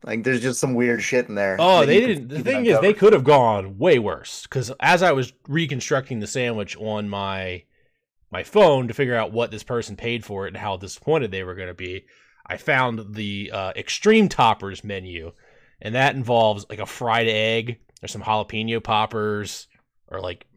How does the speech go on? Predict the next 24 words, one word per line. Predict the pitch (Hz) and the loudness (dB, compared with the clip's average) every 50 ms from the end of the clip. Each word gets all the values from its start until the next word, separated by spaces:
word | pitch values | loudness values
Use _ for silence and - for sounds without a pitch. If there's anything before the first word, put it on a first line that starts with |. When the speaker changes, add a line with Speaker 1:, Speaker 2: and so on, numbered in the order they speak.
| _ _ | _ _
Speaker 2:
mozzarella | - 104 104 107 113 - 107 87 101 101 104 110 | -6 -2 -2 -2 -2 -4 -6 -6 -6 -6 -6 -6
sticks. | - - - 131 123 123 - - - - _ _ _ _ _ - | -6 -6 -4 -4 -4 -4 -8 -12 -20 -20 _ _ _ _ _ -12
Like, | 117 104 - | -10 -8 -6
I | - - 139 | -4 -2 -2
feel | - 214 247 269 | 0 4 4 6
like | 226 147 | 6 4
if | 143 135 | 2 -2
this | - 151 123 | -4 -2 0
would | 135 135 120 | 2 2 4
have | 120 | 2
had | 120 107 | 2 0
mozzarella | 113 110 110 - - 107 104 101 98 | 0 0 -2 -2 -4 -4 -4 -4 -4
sticks | - - 107 95 - 101 | -6 -8 -12 -12 -12 -14
on | 92 87 | -14 -10
top | 95 98 90 - | -8 -8 -8 -8
of | - 82 82 | -10 -12 -12
it, | 87 | -10
I | 90 82 | -10 -8
would | 82 92 76 - | -8 -10 -10 -8
have | - | -8
had | 82 76 | -8 -8
a | - | -8
heart | 85 80 - - | -10 -12 -12 -14
attack. | - - - - - - - | -16 -20 -20 -20 -20 -20 -20